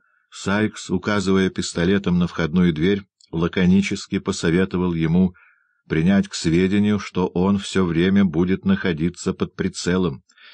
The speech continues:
и если замешкается, то в ту же секунду будет убит.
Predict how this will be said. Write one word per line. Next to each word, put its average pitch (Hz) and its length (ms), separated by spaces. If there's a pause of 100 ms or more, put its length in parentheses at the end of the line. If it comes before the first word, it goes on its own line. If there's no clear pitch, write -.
и 76 80
если 92 440
замешкается, 90 1080 (400)
то 85 120
в - 120
ту 101 200
же 104 120
секунду 98 580
будет 90 380
убит. 85 540